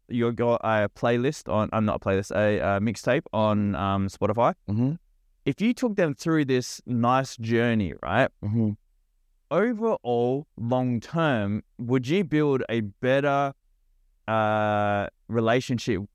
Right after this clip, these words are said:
Speaker 1: with your listeners than just playing hardcore bangers the whole time?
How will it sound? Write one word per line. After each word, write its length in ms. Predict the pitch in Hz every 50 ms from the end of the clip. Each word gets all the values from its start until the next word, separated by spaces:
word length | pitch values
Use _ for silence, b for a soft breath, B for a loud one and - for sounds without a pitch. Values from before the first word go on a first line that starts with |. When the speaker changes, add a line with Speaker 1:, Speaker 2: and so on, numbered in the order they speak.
| _
Speaker 1:
with 340 | - 107 120 123 139 - - - -
your 200 | 113 110 110 110
listeners 640 | 113 117 - - 131 127 139 165 196 196 - - - _ _ _ _ _ -
than 220 | 127 127 127 120
just 260 | 127 139 139 - -
playing 320 | - 147 127 123 120 113 107
hardcore 540 | 104 123 117 117 113 - - 120 110 104
bangers 640 | 98 107 107 107 107 104 104 101 101 101 101 98 -
the 120 | - 101 92
whole 200 | 107 101 98 92
time? 360 | - - 120 104 90 80